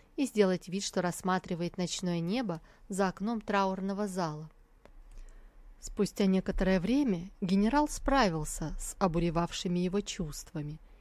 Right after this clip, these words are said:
и, стараясь дальше сохранять внешнее спокойствие, прошептал: «Даже ты знаешь, но тот, кого это больше всего касается и слушать не желает. В полночь я сидел перед императором,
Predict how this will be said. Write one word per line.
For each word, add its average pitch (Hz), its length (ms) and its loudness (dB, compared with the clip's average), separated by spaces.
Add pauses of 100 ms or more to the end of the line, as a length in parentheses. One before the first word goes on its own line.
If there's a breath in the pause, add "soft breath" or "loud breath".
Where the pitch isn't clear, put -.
и, 196 80 2
стараясь 190 460 2
дальше 220 420 0
сохранять 185 640 0
внешнее 180 500 0
спокойствие, 208 800 0
прошептал: - 800 -2 (920 soft breath)
«Даже 180 340 -2
ты 254 200 0
знаешь, 165 600 -2 (100)
но 175 180 2
тот, 220 380 -2 (260 soft breath)
кого 180 260 0
это 180 160 -2
больше 226 380 -4
всего 220 300 -4
касается 214 640 -2
и 170 60 -2
слушать - 500 -4
не 185 100 0
желает. 160 560 -4 (460 soft breath)
В - 140 -20
полночь 196 500 2
я 208 120 2
сидел 220 380 -2
перед 165 300 -2
императором, 165 680 -2